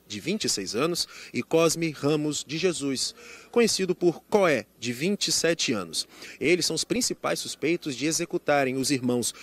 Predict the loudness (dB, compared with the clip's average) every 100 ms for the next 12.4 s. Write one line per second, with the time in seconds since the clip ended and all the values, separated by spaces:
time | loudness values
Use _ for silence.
0 | -14 -4 4 4 6 2 2 -2 0 2
1 | 2 2 2 2 2 2 2 2 -2 -8
2 | -2 0 2 2 0 -2 -6 -8 0 0
3 | 4 2 4 2 2 0 -2 -2 -2 -2
4 | -2 -6 -6 -2 -2 -2 4 4 6 2
5 | -2 -4 -8 -10 -12 0 2 4 0 0
6 | 2 2 0 -2 -2 -2 -4 -4 0 2
7 | 2 0 -4 0 4 2 2 -6 -6 -10
8 | -4 -2 2 2 4 6 6 4 2 2
9 | 6 4 4 -2 -6 -10 -10 0 0 2
10 | 2 2 2 4 4 4 0 0 2 4
11 | 4 6 6 4 2 2 0 0 0 0
12 | 0 2 2 0